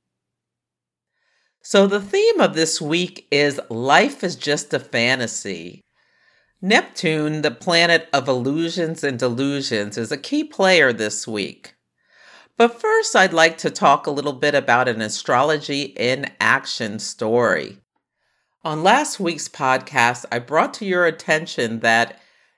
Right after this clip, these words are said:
a woman associated with royalty may make news last week. And Liz Truss has been voted by the Conservative Party to be the new British Prime Minister.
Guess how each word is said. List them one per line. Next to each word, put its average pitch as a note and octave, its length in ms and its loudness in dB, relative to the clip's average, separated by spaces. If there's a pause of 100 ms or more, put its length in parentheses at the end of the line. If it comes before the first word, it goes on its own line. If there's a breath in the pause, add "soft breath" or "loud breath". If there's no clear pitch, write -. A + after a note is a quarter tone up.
(160 soft breath)
a B2+ 100 2
woman F3 400 -2
associated E3+ 720 0
with D3+ 240 -4
royalty E3 840 -2
may C#3+ 500 -2
make C#3 440 -2
news B2+ 680 -2
last E2+ 400 -2
week. E2 460 -10 (680 loud breath)
And A2+ 540 2 (100)
Liz C3 540 -2
Truss F3+ 840 0 (380)
has C3+ 320 -4
been C3 640 2 (240)
voted C#3+ 500 2
by C#3 180 4
the C#3 120 -2
Conservative D3 680 -2
Party D3+ 460 4
to D3+ 180 -8
be C3+ 240 -2
the C3 160 -2
new B2+ 160 -2
British C3 480 -2
Prime A#2+ 460 0
Minister. A#2 720 -4